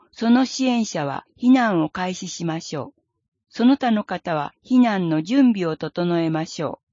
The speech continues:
う。丸二、避難勧告。速やかに避難場所へ避難しましょう。外出することで、かえって命に危険が及ぶような状況では、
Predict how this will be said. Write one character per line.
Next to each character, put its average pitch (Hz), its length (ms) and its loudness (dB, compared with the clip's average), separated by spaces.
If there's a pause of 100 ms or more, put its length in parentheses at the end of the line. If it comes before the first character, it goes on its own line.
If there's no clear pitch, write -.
(1300)
う。 185 60 -6
丸 208 300 0
二、 208 320 -2 (200)
避 - 160 -2
難 247 280 2
勧 226 300 0
告。 - 420 -8 (640)
速 247 280 6
や 294 180 4
か 226 160 0
に 196 180 -2
避 214 140 -2
難 226 240 2
場 220 160 -2
所 214 180 -2
へ 202 80 0
避 196 180 -2
難 226 280 2
し - 140 -8
ま 170 180 -4
し - 160 -12
ょ 135 160 -8 (840)
う。 - 40 -14
外 233 240 -2
出 - 200 -8
す 220 160 -8
る 214 140 -6
こ 202 160 -6
と 185 160 -6
で、 156 240 -10 (320)
か 254 140 -6
え 233 140 -2
っ - 40 -16
て 180 200 -6
命 233 380 2
に 170 140 -2
危 - 120 -12
険 233 320 2
が 208 180 2
及 233 200 2
ぶ 214 140 -6
よ 185 180 -2
う 160 60 0
な 156 220 -4 (100)
状 202 240 0
況 208 380 -2
で 185 100 -4
は、 160 220 -8